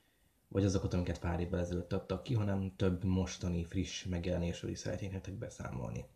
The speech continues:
Na, szóval, Vészmadarak.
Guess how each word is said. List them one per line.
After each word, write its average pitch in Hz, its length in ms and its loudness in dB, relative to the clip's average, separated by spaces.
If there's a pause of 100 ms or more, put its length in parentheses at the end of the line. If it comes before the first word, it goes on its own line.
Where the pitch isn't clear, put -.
(720)
Na, 90 420 2 (680)
szóval, - 520 2 (880)
Vészmadarak. - 840 0